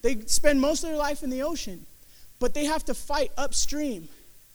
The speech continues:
and they fight upstream so hard that they even die. But they fight so hard so they could give birth to the next generation. Amen?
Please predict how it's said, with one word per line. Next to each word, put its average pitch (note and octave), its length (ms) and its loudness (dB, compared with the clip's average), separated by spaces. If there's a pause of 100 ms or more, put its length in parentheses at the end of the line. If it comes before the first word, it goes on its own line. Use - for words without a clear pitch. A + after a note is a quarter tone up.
and A3+ 120 0
they C#4+ 100 0
fight C#4+ 460 0
upstream D4 520 2
so D4+ 280 4
hard D4 340 2
that A#3 120 0
they B3+ 120 4
even B3 260 -2
die. G#3 420 -6 (600)
But A#3+ 100 2
they B3 100 4
fight D4+ 320 4
so D4+ 200 2
hard A#3+ 260 2
so C4+ 80 -2
they B3 100 0
could C4 140 -2
give G#3+ 240 -6
birth B3+ 380 -2 (340)
to A3+ 100 4
the A3 60 0
next A#3+ 240 -4
generation. A3 680 -8 (640)
Amen? A3+ 380 -8